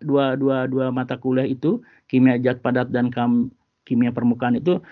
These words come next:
saya dalami gitu. Dan saya internalisasi ke dalam pikiran saya kepada,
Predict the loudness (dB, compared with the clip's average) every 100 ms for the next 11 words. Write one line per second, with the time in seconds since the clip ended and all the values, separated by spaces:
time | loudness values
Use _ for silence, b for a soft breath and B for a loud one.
0 | B B B _ 2 4 4 6 6 6
1 | 4 0 -2 -8 -8 -8 -4 -2 0 -2
2 | -6 b b b b -2 0 2 2 2
3 | 2 0 -2 -2 -2 -2 -2 -4 -6 -4
4 | -4 -2 2 2 2 0 -4 -2 -4 -6